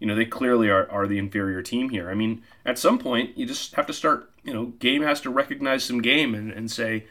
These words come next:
"This team is, is, you know, we're getting to the halfway point of the season almost, and, and the Giants are, are really not showing a whole lot of weaknesses."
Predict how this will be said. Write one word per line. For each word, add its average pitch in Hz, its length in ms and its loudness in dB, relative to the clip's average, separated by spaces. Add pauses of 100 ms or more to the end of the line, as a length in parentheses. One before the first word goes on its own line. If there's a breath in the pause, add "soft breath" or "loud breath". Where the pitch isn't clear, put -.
(260 soft breath)
"This 120 240 -4
team 147 240 2
is, 139 300 -4
is, 131 340 -8
you 143 100 -4
know, 117 80 -2
we're 113 80 -2
getting 127 260 -4
to 135 40 -4
the 120 100 0
halfway 135 300 0
point 135 160 -4
of 117 80 -2
the 107 60 -6
season 208 280 -4
almost, 113 380 -4
and, 123 260 -8
and 131 160 -12
the 131 40 -12
Giants 123 340 -4
are, 156 260 -4
are 131 140 -2
really 135 300 -4
not 131 200 -2
showing 147 220 -4
a 139 60 -2
whole 143 100 -4
lot 143 100 0
of 131 60 -2
weaknesses." - 540 -10